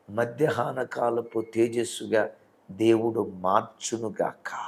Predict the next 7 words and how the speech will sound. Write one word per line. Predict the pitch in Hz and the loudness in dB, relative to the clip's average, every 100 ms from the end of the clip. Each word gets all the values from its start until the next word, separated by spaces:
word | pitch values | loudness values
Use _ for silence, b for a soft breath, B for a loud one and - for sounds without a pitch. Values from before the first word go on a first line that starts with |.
| - - _ _ _ _ _ _ _ _ _ _ - | -12 -16 _ _ _ _ _ _ _ _ _ _ -4
చూడండి, | - 339 170 - _ _ _ _ _ _ _ _ | 0 0 -2 -14 _ _ _ _ _ _ _ _
కోరహు | 151 185 220 196 | 10 12 10 6
పిల్లలు | - 175 165 156 | 4 6 6 6
బాధను | 113 117 139 151 151 | 6 6 6 2 -4
అనుభవించారు | 139 139 131 120 - 120 | -6 -4 -4 -6 -2 -2
కదా, | 110 113 | 0 -4
చీకటని | 117 - 123 - - 127 143 | -6 0 -2 -2 -6 -6 -6